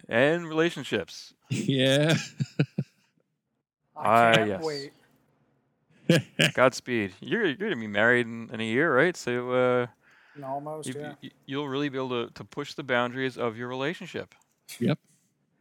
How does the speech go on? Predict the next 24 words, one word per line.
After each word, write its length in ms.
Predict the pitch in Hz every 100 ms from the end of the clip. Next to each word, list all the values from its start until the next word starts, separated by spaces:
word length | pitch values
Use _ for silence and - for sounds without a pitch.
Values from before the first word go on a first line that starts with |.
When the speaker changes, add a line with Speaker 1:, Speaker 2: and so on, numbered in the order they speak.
| _ _ 196
Speaker 3:
As 120 | 143
if 40 | -
I 60 |
Speaker 2:
Test 140 | 147 143
it 40 |
Speaker 3:
don't 40 |
Speaker 2:
out, 40 | 131
Speaker 3:
test 80 | 127
Speaker 2:
good 60 | -
Speaker 1:
Without 240 | 139 143
leaving 240 | 135 143 135
your 80 | 151
Speaker 3:
boundaries 380 | 175 226 - 139
Speaker 1:
house. 60 | -
Speaker 3:
every 60 |
day. 120 | 143 139 - - - - - - - - -
Speaker 1:
<laughs> 60 | - _ - _ _ _ _ _ _ _ _ - - - - - - - _ _
Oh, 140 | 240 214
that's 240 | 202 - 208 208 - - - - _ _ _ _ _ _ -
great. 200 | 165 165
Anyway. 80 | 123 226
Speaker 3:
Next 300 | - - -
up 320 | 151 147 - _ _ _ _ _ _ _ _ _ _ _ _
is, 420 | 180 170 165 151